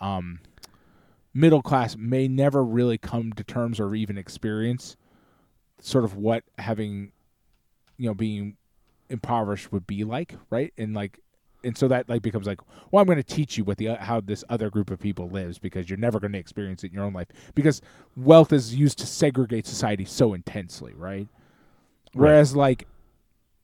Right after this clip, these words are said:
Speaker 1: the men who watch this movie have a day-to-day experience with this society as well, right? Like, they, like it or not,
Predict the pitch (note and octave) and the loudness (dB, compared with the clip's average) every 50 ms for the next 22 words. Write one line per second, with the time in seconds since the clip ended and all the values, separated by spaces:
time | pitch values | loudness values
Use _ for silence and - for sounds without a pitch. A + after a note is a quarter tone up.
0 | _ _ - C3 B2+ B2+ C3+ C#3+ D#3+ F3+ F#3+ G3+ F#3+ F3 D3 E3+ D3+ C3 C3 C3 | _ _ -8 -4 -2 0 2 4 4 6 6 6 6 8 8 8 8 8 6 2
1 | C#3 C#3 - - A#2+ A2 - A#2+ C3 C#3+ C#3 A#2+ A#2 A2+ G#2 G2+ F#2 - _ _ | 0 0 0 -2 -2 0 0 2 4 6 6 6 4 2 0 0 -4 -6 _ _
2 | _ _ _ _ _ _ _ _ _ _ _ _ _ _ _ _ - - - - | _ _ _ _ _ _ _ _ _ _ _ _ _ _ _ _ -16 -12 -6 -2
3 | C#3 B2+ G#2+ - _ _ _ _ _ _ _ _ _ _ _ _ _ _ _ _ | -2 -2 -4 -4 _ _ _ _ _ _ _ _ _ _ _ _ _ _ _ _
4 | _ _ _ _ _ _ _ _ _ _ _ _ _ _ _ _ _ _ _ _ | _ _ _ _ _ _ _ _ _ _ _ _ _ _ _ _ _ _ _ _
5 | _ _ _ _ _ _ _ _ _ _ _ _ _ - - C#3 A#2+ - D3 C#3+ | _ _ _ _ _ _ _ _ _ _ _ _ _ -2 -2 -2 2 4 6 6
6 | C#3+ C#3 C3+ B2 C3 B2 A#2+ A2+ G2+ - - - C#3+ C3+ B2+ A#2+ A2+ - - G#2+ | 8 6 6 4 2 0 0 -2 -4 -6 -4 0 2 2 2 0 -2 -4 -2 -2
7 | A2+ G#2+ - G#2+ G2+ - - G2 - - A#2 G#2 G#2+ G2 F#2+ F#2 F2 F#2 G2 F#2+ | -2 -2 -2 -6 -6 -6 -8 -10 -4 -4 -4 -2 -2 -4 -6 -6 -6 -6 -6 -6
8 | D#2 C#2+ C2 - F#2 G2 G2+ - G#2 G#2+ - - A#2+ A2+ A2+ A2 G#2+ G2+ - - | -6 -8 -12 -12 -10 -10 -10 -8 -8 -8 -6 -2 -2 0 0 0 0 -2 -4 -10
9 | - - - - - - - _ - - - - - - - - - - - E3+ | -20 -20 -20 -20 -20 -20 -20 _ -20 -20 -20 -20 -20 -20 -20 -20 -20 -20 -20 -20
10 | F3 F3+ - - - - - - - D3+ C#3 D3 D3+ C#3+ - C#3+ B2+ B2 A#2+ A#2+ | -20 -20 -20 -20 -20 -20 -20 -10 -2 2 4 4 4 6 4 4 4 4 4 4
11 | C3+ C3 B2 A#2 A2 G#2+ - | 2 2 2 2 0 -2 -4